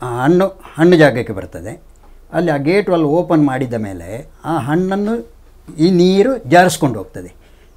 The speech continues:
ಅದು ಜಾರಿಸ್ಕೊಂಡು ಎಲ್ಲಿಗೆ ಹೋಗ್ತದೆ ಅಂದರೆ ಸೈಪನ್ ಟ್ಯಾಂಕ್ ಅಂತೇಳಿ ನಮ್ಮ ಹಣ್ಣು ಬರ್ತದೆ, ಆ, ತುಂಬ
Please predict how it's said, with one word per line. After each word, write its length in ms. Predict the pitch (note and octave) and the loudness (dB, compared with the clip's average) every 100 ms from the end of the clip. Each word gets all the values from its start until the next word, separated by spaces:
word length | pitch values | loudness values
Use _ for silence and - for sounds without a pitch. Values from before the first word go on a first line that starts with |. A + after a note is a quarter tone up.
| - - - - - | -20 -20 -20 -20 -6
ಅದು 120 | D3 | 0
ಜಾರಿಸ್ಕೊಂಡು 520 | C#3+ F#3 G#3+ D#3+ E3+ | 2 4 2 0 2
ಎಲ್ಲಿಗೆ 300 | E3+ F#3 G#3+ | 2 2 4
ಹೋಗ್ತದೆ 380 | G3+ D#3 E3 C3 | 4 4 -2 -2
ಅಂದರೆ 460 | A2 F#2 F#2 A2+ C#3+ | -4 -8 -10 -12 -12
ಸೈಪನ್ 520 | - F3+ - A3+ G3 | 0 2 4 0 2
ಟ್ಯಾಂಕ್ 320 | E3+ D#3 C#3+ | 2 0 -2
ಅಂತೇಳಿ 340 | A#2+ B2+ B2+ | -6 -6 -4
ನಮ್ಮ 220 | D3+ B2+ A2 | -4 -4 -6
ಹಣ್ಣು 480 | G#2+ F#2+ A#2+ C#3 C3+ | -6 -6 -2 0 2
ಬರ್ತದೆ, 500 | A#2+ - G2 - B2+ | -2 -4 -12 -10 -10
ಆ, 160 | G#2 | -10
ತುಂಬ 260 | G#2 C3+ | -6 -6